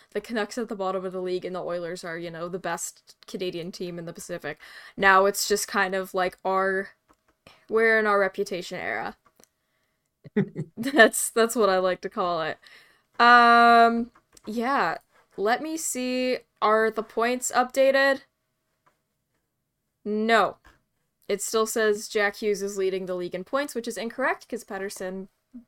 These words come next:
has twenty-one points, I believe, now. He got an assist on the Boeser goal. All right.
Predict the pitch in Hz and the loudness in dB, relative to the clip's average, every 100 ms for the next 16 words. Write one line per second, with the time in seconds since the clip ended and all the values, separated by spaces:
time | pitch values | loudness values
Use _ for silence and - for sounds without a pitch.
0 | _ - 214 170 143 - - 214 233 233 | _ -18 -10 -10 -10 -14 -10 -8 -8 -8
1 | 233 226 233 208 190 196 262 311 403 403 | -8 -6 -8 0 0 0 -4 -4 -4 -4
2 | 370 370 370 392 403 302 196 190 196 202 | -4 -2 -2 -2 -4 -2 -2 -2 -4 -8
3 | 185 170 170 - - - - - - - | -10 -10 -10 -10 -12 -12 -12 -14 -16 -18
4 | - - - - - _ _ _ _ _ | -18 -18 -20 -20 -20 _ _ _ _ _
5 | _ _ _ _ _ _ _ _ _ _ | _ _ _ _ _ _ _ _ _ _
6 | _ _ _ _ _ _ _ 269 285 285 | _ _ _ _ _ _ _ 10 12 12
7 | 202 - | 10 4